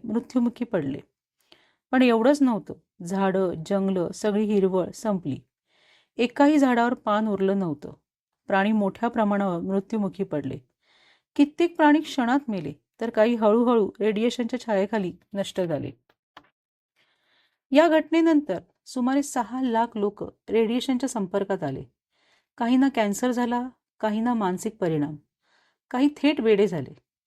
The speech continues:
हे शहर केवळ माणसांसाठी नाही, तर निसर्गासाठीही मृत्यूचं क्षेत्र ठरलं. जिथे रिॲक्टर चार मध्ये स्फोट झाला होता, तिथेच त्या बेसमेंटमध्ये रेडिएशन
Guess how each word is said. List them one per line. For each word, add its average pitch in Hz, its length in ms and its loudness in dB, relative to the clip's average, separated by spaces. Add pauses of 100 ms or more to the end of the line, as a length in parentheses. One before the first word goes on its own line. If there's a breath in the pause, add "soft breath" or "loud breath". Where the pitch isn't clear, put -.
(500)
हे 294 120 -2
शहर 277 420 2 (260)
केवळ 254 200 2
माणसांसाठी 262 840 0
नाही, 208 300 0 (300)
तर 226 80 -2
निसर्गासाठीही 226 880 -2
मृत्यूचं 202 480 -2
क्षेत्र 170 340 -6
ठरलं. - 340 -8 (1200)
जिथे 285 260 6
रिॲक्टर 311 420 2
चार 269 300 0
मध्ये 277 220 2
स्फोट 240 300 -2
झाला 226 260 -2
होता, 180 420 -6 (380)
तिथेच 285 360 -2
त्या 285 100 0
बेसमेंटमध्ये 226 800 0 (100)
रेडिएशन 233 760 0